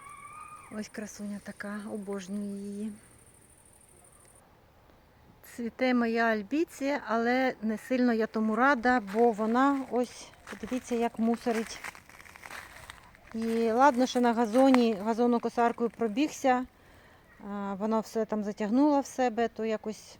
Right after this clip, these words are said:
більш-менш чи-, чистенько. Тут, звісно, на дорожках воно буде сохнути, падати. М, звісно, провалюватись з, е, часом під каміння, але поки що вигляд не дуже нарядний. Тому такі рослини бажано садити десь за парканом,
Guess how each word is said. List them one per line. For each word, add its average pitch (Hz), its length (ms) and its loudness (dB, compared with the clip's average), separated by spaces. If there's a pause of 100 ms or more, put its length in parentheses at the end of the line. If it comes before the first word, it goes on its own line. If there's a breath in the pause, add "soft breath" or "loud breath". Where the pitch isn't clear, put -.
більш-менш 220 720 -6
чи-, - 200 -8
чистенько. 202 680 -8
Тут, 294 200 -8
звісно, 226 360 -2
на 214 120 -2
дорожках 214 500 -2
воно 214 140 -4
буде 190 200 -10
сохнути, 269 600 0
падати. 254 560 0 (840 loud breath)
М, 202 380 -8
звісно, 240 280 -2
провалюватись 202 680 2 (100)
з, - 160 -20
е, 196 300 -4
часом 190 340 -4
під 180 140 -14
каміння, 277 640 2
але 202 300 -2
поки 240 300 -2
що 226 440 -4 (400)
вигляд 214 480 -4
не 214 100 -4
дуже 202 280 -2
нарядний. 180 540 -4 (460 loud breath)
Тому 226 200 0
такі - 180 -6
рослини 247 420 2
бажано 214 400 2
садити 226 360 2
десь 208 220 0
за 220 200 4
парканом, 311 800 6